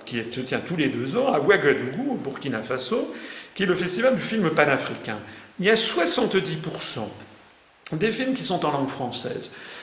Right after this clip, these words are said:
Le, ils n'ont pas la Palme d'Or, ils ont les Talons d'Or de Yenengu. Et la dernière fois que ça s'est tenu, c'est un film franco-sénégalais qui a été primé, qui est un très beau film. Mais il n'a aucun réseau de distribution en France, sauf dans une vague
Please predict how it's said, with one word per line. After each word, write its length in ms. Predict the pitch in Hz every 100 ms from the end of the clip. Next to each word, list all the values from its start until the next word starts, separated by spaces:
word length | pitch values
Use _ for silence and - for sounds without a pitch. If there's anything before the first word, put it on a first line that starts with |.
| - 151
Le, 320 | 185 170 170
ils 60 | 175
n'ont 80 | 170
pas 120 | 160
la 120 | 143
Palme 260 | 143 151 170
d'Or, 180 | 247
ils 140 | 180 156
ont 60 |
les 140 | 160 165
Talons 240 | 165 165
d'Or 140 | 208 190
de 100 | 131
Yenengu. 500 | 139 139 127 113 117
Et 40 |
la 100 | 143
dernière 360 | 190 214 180 180
fois 220 | 185 254
que 200 | - -
ça 140 | -
s'est 140 | - 123
tenu, 460 | - 202 254 330 - - - -
c'est 240 | - 190 180
un 80 | 175
film 240 | 262 269
franco-sénégalais 880 | - 180 226 220 170 160 156 175 226
qui 120 | 156
a 40 |
été 180 | 131 117
primé, 360 | 110 151 208 277
qui 100 | 165
est 40 |
un 60 | 131
très 260 | - 254
beau 160 | 175 131
film. 440 | - - 120 113 98 - - - - -
Mais 160 | 220 233
il 140 | 214
n'a 120 | 233 -
aucun 460 | 277 - - 311 247
réseau 260 | 220 -
de 60 | 196
distribution 480 | 175 - 170 208 196
en 80 |
France, 260 | - 277 -
sauf 160 | 202 165
dans 140 | 156
une 240 | 156 165
vague 320 | 156 208 139